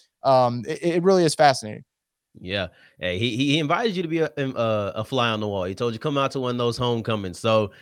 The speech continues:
Speaker 2: maybe, maybe we'll hook up. We'll, we'll see.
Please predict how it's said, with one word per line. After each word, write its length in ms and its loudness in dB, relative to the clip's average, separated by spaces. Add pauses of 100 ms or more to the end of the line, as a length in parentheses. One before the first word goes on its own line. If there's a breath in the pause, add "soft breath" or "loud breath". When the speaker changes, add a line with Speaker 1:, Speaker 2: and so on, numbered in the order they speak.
(160 soft breath)
Speaker 2:
maybe, 320 6
maybe 240 2
we'll 160 4
hook 220 -2
up. 280 2
We'll, 300 -6
we'll 120 -6
see. 460 -4